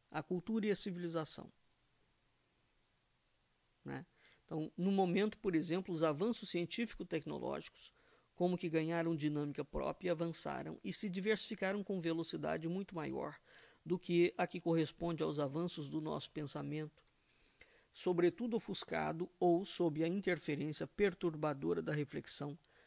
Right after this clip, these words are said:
causada pelos estímulos da propaganda comercial ou de outra natureza. E isso nos leva a admitir como válida a hipótese de que estamos vivendo em um estado de coisas socialmente anômalo,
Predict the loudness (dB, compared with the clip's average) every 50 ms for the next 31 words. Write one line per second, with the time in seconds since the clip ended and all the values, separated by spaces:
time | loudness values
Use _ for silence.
0 | _ _ -2 0 2 2 2 4 2 2 2 2 0 0 0 2 2 0 0 -2
1 | -4 -4 -2 -2 -2 -2 -2 -2 -2 -4 -4 -4 -6 -2 -2 -4 -2 -2 -4 -4
2 | -4 -4 -4 -4 -4 -4 -4 -6 -6 -6 -6 -4 -2 -2 -2 0 2 2 2 2
3 | 2 2 0 0 -2 -4 -6 -4 -6 -6 -6 -6 -6 -6 -8 -10 -12 -16 _ _
4 | _ _ _ _ _ _ _ _ _ _ _ _ _ _ _ _ -20 -20 -20 -20
5 | -20 -20 _ -4 -2 0 2 2 2 2 2 2 2 2 2 2 2 2 2 2
6 | 2 2 0 0 0 -2 -2 -2 -2 -4 -4 -4 -2 -4 -2 -2 -2 -4 -4 -4
7 | -4 -6 -6 -6 -6 -8 -8 _ _ _ _ _ _ _ _ -10 -4 0 0 0
8 | 0 2 2 4 4 4 2 -2 -4 -4 -4 -6 -6 -8 -10 -6 -6 -6 -6 -4
9 | -4 -2 -2 -2 -4 -4 -6 -4 -2 -2 -2 -2 -4 -6 -10 -8 -6 -4 -2 -2
10 | 0 -2 -2 -4 -2 0 0 0 0 0 -4 -6 -6 -2 0 0 0 0 0 -2
11 | 0 0 0 2 2 0 0 0 -2 -2 -2 -2 -2 0 0 -2 -2 -2 -4 -6
12 | -6 -8